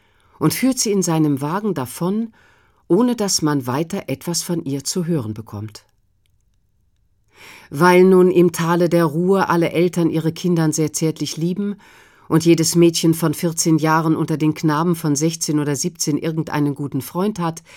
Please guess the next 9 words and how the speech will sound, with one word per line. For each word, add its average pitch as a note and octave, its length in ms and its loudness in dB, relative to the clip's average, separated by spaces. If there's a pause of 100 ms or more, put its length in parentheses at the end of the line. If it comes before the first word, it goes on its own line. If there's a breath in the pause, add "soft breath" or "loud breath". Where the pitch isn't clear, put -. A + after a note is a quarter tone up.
(280 loud breath)
der D3 100 2
im D3+ 80 2
Notfall D#3+ 400 0
seine D3 240 0
beiden C#3 340 -4
Augen G#3+ 320 -4
für F3 200 -4
sie E3 160 -4
gäbe, D3 380 -4